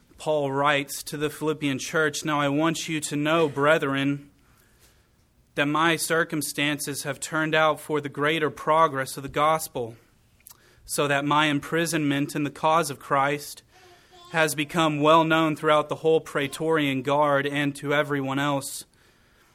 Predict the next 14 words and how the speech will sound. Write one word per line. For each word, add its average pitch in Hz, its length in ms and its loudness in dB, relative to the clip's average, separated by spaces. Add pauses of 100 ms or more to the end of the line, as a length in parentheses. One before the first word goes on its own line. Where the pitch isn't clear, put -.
(100)
and 147 140 -2
that 143 100 2
most 151 300 2
of 160 80 -4
the 135 60 -12
brethren 147 480 2
trusting 151 480 -2
in 147 100 -2
the 139 80 -2
Lord 147 340 0
because 151 400 -2
of 139 140 -8
my 151 280 0
imprisonment 147 920 -2